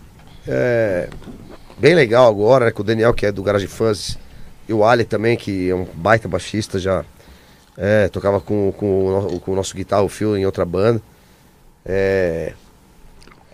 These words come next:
é uma banda de mais de vinte e cinco anos, ela passa por isso, com certeza, no mundo inteiro. Dificilmente você vai ver uma banda que nunca trocou de formação. Existe, claro, mas é bem raro, é,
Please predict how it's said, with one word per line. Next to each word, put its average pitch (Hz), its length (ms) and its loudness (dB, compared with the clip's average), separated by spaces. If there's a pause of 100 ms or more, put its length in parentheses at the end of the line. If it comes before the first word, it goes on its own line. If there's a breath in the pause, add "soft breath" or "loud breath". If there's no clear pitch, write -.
(180)
é - 40 -10
uma 101 140 -2
banda 127 240 2
de 120 280 0 (120)
mais 113 220 2
de 110 60 -4
vinte 113 340 -4
e 101 60 -4
cinco 104 340 -2
anos, 101 280 2
ela 98 160 0
passa 95 320 -4
por 92 180 -6
isso, 87 260 -8
com 92 140 -10
certeza, 92 460 -4
no 95 100 -4
mundo 98 160 -2
inteiro. 92 480 -2 (540 soft breath)
Dificilmente - 460 -2
você 104 60 -4
vai 98 100 0
ver 98 80 0
uma 98 100 2
banda 98 220 -2
que - 120 -8
nunca 101 200 -4
trocou 98 240 -4
de - 60 -10
formação. 92 500 -4
Existe, 90 420 -6
claro, 95 360 -2
mas 90 300 -10 (380 soft breath)
é 92 340 0
bem 104 240 0
raro, 101 400 0 (640 soft breath)
é, 78 360 -4